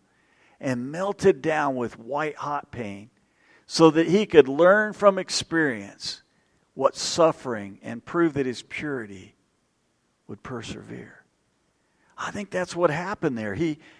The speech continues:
and that's what God wants to do for us. The suffering he puts us through is often, as we're gonna talk about in a moment, to, to help prove the genuineness of our faith.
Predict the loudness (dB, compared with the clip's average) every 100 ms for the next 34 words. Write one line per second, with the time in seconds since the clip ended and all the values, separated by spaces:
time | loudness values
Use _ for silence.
0 | -12 -8 -4 -4 -4 0 2 2 -4 -8
1 | -8 -4 -4 -4 0 2 0 -2 0 0
2 | -2 -12 _ _ _ _ _ _ _ _
3 | _ _ 2 4 6 6 10 10 8 4
4 | 8 8 6 -2 4 8 12 12 12 4
5 | 6 6 8 10 10 8 6 2 2 0
6 | 4 8 10 8 4 2 4 4 4 4
7 | 4 -16 -16 -4 -2 2 2 0 _ _
8 | _ -20 -10 -6 0 0 2 2 0 -10
9 | -12 -12 -8 -6 -6 -4 -2 0 -2 -4
10 | -6 -4 -4 -6 -10 -10 -10 -14